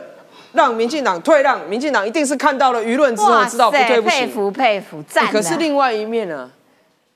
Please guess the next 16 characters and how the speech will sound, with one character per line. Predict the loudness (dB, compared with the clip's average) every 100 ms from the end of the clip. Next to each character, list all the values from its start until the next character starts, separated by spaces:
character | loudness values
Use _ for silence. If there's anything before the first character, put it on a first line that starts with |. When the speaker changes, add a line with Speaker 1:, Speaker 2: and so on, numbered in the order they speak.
| _ _ _
Speaker 1:
韩 | -2 0
国 | 2 2
瑜 | 0
没 | 0
有 | 0
率 | 0 0 0
领 | -2 -8
舆 | -6
论， | -4 -6 -8 -8
韩 | -4
国 | -2 -2
瑜 | -2
就 | -4
凭 | -4 -2
他 |
的 | -2